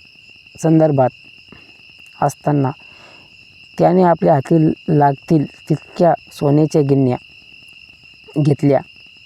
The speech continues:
घेतल्या आणि तो घराकडे निघाला.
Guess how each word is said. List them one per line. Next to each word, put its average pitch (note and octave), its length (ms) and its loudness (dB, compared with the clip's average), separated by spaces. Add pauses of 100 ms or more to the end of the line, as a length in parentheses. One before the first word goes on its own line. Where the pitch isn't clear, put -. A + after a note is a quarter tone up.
(1300)
घेतल्या D#3+ 400 0
आणि E3+ 180 0
तो F3 140 -2
घराकडे D3+ 440 0
निघाला. C3 360 0